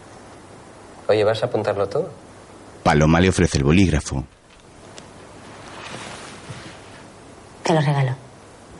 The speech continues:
Speaker 1: ¿Para mí? Gracias.
Speaker 3: ¿Puedes cerrar la ventana?
Speaker 2: Mario se levanta.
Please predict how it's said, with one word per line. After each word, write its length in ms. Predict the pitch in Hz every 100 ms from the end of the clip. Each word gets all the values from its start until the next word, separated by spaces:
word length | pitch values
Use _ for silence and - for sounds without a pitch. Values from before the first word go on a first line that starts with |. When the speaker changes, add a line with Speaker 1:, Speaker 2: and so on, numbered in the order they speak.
| - - 127 - - - - - - - - - - - - - - - - - - - - - - - - - - -
Speaker 1:
¿Para 140 | - 76
mí? 80 | 113 151 - - - - - - - - - - - -
Gracias. 420 | 110 131 - - - - - - - - - - - - - - - - - - - - - - - - - - - -
Speaker 3:
¿Puedes 140 | 180
cerrar 260 | 180 160 151
la 80 | 143
ventana? 380 | 135 135 147 220 - - - - - - -
Speaker 2:
Mario 340 | 90 78 71 71
se 140 | 82
levanta. 500 | 85 92 85 69 67